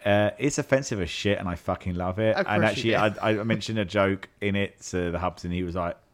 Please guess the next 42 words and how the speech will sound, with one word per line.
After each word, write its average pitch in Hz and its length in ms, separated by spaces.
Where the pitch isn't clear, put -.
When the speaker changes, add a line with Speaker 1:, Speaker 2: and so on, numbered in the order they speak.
Speaker 1:
they 87 100
went 87 180
there. 98 200
I - 60
went, 85 160
"Yeah, 87 200
it's - 180
a 117 40
prequel, 120 520
so 120 100
he 113 120
can 117 140
kind 110 180
of 104 100
watch - 260
it." 101 100
'Cause 127 100
I, 120 180
he 151 80
said 156 160
he's 147 100
Speaker 2:
Oh, 113 40
yeah. 107 60
Speaker 1:
watched 104 160
the 110 340
f-, - 160
the 95 80
first - 420
film, 113 280
like, 95 180
but - 140
drunk. 87 400
So 87 140
I'm 85 120
like, 80 180
"We'll 85 120
watch 85 220
that." 92 260
Speaker 2:
Uh-huh. 123 280
Speaker 1:
Uh, 107 320
movies. 143 760
<sighs> - 60